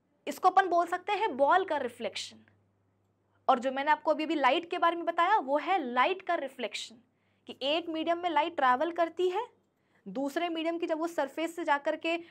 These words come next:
टकरा जाती है, तो टकराने के बाद वो हार नहीं मानती कि "Oh my God, मैं, मैं तो गिर गई, अब मैं क्या करूँगी?" नहीं,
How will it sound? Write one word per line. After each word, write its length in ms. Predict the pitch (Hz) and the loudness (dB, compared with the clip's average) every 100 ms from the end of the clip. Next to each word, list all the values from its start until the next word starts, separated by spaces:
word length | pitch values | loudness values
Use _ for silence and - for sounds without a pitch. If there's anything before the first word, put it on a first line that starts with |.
| - - | -4 -2
टकरा 300 | 240 254 311 | 0 2 2
जाती 280 | 330 320 339 | 2 0 -2
है, 120 | 381 | -2
तो 100 | - | -4
टकराने 420 | - 254 262 285 | -4 -2 0 -2
के 100 | 320 | -4
बाद 180 | 320 320 | -2 0
वो 100 | 339 | 0
हार 320 | - 220 285 320 | -4 0 0 -2
नहीं 180 | 320 392 | -6 -2
मानती 320 | 403 339 226 - _ _ _ - | -2 -2 -10 -16 _ _ _ -6
कि 40 | 269 | 0
"Oh 100 | 285 | 2
my 120 | 320 | 2
God, 200 | 294 330 | 2 0
मैं, 140 | 311 277 - 247 | 0 -10 -10 -8
मैं 120 | 262 | -6
तो 100 | 277 | -2
गिर 140 | 269 | -2
गई, 120 | 294 | 0
अब 140 | 339 285 | 0 -2
मैं 120 | 294 | -2
क्या 140 | 294 | -2
करूँगी?" 280 | 285 320 359 | -2 -2 -4
नहीं, 580 | 285 269 320 320 294 240 | -4 -6 -6 -8 -10 -12